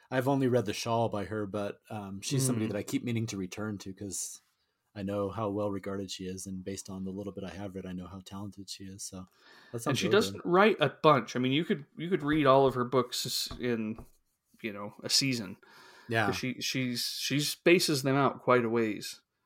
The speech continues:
Speaker 1: Yeah.
Speaker 2: Hoping when she's a hundred and five, we'll get her next one, so.
Speaker 1: <laughs> Seriously.
Speaker 2: <laughs>
Speaker 1: Sounds like she's not losing a step, so maybe that'll happen.
Speaker 2: Yeah. All right, what do you got next?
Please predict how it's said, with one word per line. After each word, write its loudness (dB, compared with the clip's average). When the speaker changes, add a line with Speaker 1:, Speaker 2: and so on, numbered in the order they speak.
Speaker 1:
Yeah. -14
Speaker 2:
Hoping 8
when 8
she's 0
a 4
hundred 4
and 2
five, 6
we'll 0
get -4
her -2
next -4
one, -8
so. -12
Speaker 1:
<laughs> -6
Seriously. 8
Speaker 2:
<laughs> -2
Speaker 1:
Sounds 10
like 12
she's 2
not 4
losing 2
a 2
step, 4
so -4
maybe 2
that'll 4
happen. -4
Speaker 2:
Yeah. 6
All 2
right, 8
what 10
do 10
you 6
got 8
next? 0